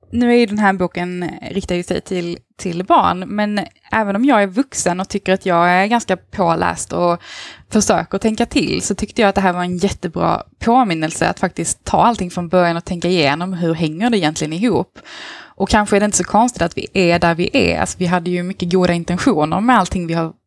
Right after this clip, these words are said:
liksom skapat för att hamna här. Men det är lite samma sak som med rökning, att så här, nu vet vi bättre. Då kanske vi ska göra bättre nu, liksom. Och jag tyckte att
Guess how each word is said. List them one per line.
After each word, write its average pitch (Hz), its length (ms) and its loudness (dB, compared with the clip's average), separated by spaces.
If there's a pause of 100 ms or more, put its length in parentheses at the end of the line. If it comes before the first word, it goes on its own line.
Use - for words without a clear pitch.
(100)
liksom 165 280 -8
skapat - 460 -4
för - 120 -8
att - 400 -8
hamna 202 300 -2
här. 170 300 2
Men 190 360 0 (560)
det 208 100 2
är 220 60 4
lite 208 140 -2
samma 220 280 0
sak 202 180 0
som 196 140 -4
med 196 360 -2
rökning, 214 640 0
att 175 140 -4
så 202 60 0
här, 165 220 2 (580)
nu 214 240 2
vet 202 300 2
vi 202 80 4
bättre. - 560 -4 (320)
Då 202 100 -6
kanske 196 260 0
vi 190 80 2
ska 196 120 -2
göra 196 320 4
bättre 185 300 -2
nu, - 280 0
liksom. - 360 -8 (1160)
Och 226 80 0
jag 214 80 4
tyckte 214 260 0
att 190 120 -2